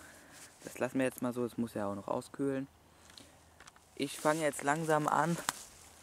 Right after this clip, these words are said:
hier ein bisschen zusammenzupacken.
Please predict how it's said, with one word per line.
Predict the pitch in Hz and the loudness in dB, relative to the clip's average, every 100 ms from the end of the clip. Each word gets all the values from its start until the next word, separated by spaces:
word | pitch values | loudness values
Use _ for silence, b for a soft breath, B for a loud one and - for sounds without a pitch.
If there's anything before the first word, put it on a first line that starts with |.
| B - - - | B -12 -12 -8
hier | 139 139 131 | 2 4 4
ein | 135 - - - - - - - - - - | 2 -8 -12 -14 -16 -20 -20 -20 -18 -16 -6
bisschen | 127 - 113 | -6 -4 -6
zusammenzupacken. | - 120 156 151 - - 139 - 143 | 0 2 4 2 -2 0 2 0 -6